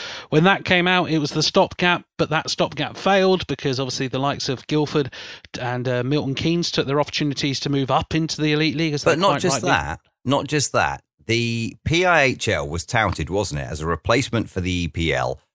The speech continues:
Speaker 2: which cut the imports to two, uh, to three, sorry, cut the imports to three. N I H L one at the time was running as a two import league. And yeah, Guildford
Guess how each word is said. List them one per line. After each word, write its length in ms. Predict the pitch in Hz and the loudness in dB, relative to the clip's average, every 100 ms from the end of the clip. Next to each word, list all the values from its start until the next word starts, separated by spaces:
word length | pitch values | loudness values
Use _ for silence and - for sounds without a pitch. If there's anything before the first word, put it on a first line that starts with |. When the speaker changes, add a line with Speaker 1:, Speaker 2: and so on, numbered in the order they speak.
| _ | _
Speaker 2:
which 260 | 120 - | -2 -2
cut 240 | - 185 139 | 0 0 2
the 140 | 175 | 0
imports 480 | 160 143 131 - - | 2 2 0 0 -6
to 100 | 120 | -6
two, 540 | - - 95 64 - _ _ _ _ _ _ _ _ 95 | -4 0 2 0 -8 _ _ _ _ _ _ _ _ -2
uh, 120 | 104 | 0
to 120 | 113 | 0
three, 280 | 123 104 71 | 2 2 0
sorry, 320 | - 65 - - | -4 -4 -4 0
cut 160 | 143 | 0
the 100 | 151 | 2
imports 360 | 135 117 113 - | 0 2 0 -2
to 80 | 95 | -4
three. 420 | - 87 65 57 | 0 0 0 0
N 160 | 107 147 | 2 4
I 160 | 160 139 | 4 2
H 200 | 98 117 | 2 2
L 360 | 104 92 85 | 4 4 2
one 580 | 80 78 110 95 78 82 | -2 -2 4 4 4 -2
at 120 | 92 92 | -4 -6
the 100 | 90 | -4
time 380 | 101 85 71 | 0 0 0
was 160 | 80 80 | -2 0
running 260 | 87 80 78 | 0 0 -2
as 140 | - | -6
a 60 | 80 | -6
two 280 | - 127 | -2 2
import 400 | 107 92 85 82 | 2 2 0 -2
league. 360 | 85 85 71 67 _ _ - | -2 -2 -2 -6 _ _ 0
And 160 | 127 | 2
yeah, 140 | 131 90 | 4 2
Guildford 540 | 135 151 131 156 | 2 0 2 -2